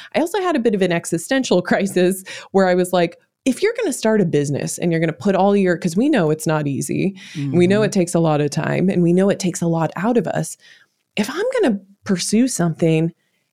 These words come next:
Speaker 1: it's probably gotta be so important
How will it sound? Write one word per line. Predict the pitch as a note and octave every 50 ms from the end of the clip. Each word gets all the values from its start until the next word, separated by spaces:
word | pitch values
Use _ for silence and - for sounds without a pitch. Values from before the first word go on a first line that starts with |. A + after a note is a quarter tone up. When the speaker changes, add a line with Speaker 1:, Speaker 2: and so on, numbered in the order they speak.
| _ -
Speaker 1:
it's | A#3+ A3+ - - - -
probably | - - C#4 - E4+ F4+ F4 D#4+ E4 C#4 B3 A#3 G#3
gotta | F3 - F3+ F3 E3+ E3+ E3+ F3+ D#3+
be | D3+ - - D#3+ D#3 D3+ D3+ D3+ D3+ D3+ D3+ D#3 - _ _ _ _ _ _ _ -
so | - - - - A#3 A3+ A#3+ C4 C4+
important | C4+ A3 G3 - - - E3 D#3 - - D#3+ D3 C#3+ C#3+ -